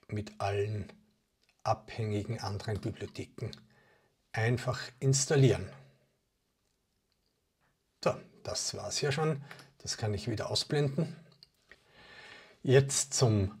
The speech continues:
spannenden Teil, zum Programmcode. Ich hab den hier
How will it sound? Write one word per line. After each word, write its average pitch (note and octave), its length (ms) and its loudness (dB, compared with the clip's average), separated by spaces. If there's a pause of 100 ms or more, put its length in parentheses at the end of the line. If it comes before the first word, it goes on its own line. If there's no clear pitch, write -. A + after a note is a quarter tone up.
(140)
spannenden C3+ 540 4
Teil, C3+ 320 6
zum B2 300 2
Programmcode. A2 880 -2
Ich - 300 -4
hab - 240 -4
den G2+ 200 2
hier G2+ 400 0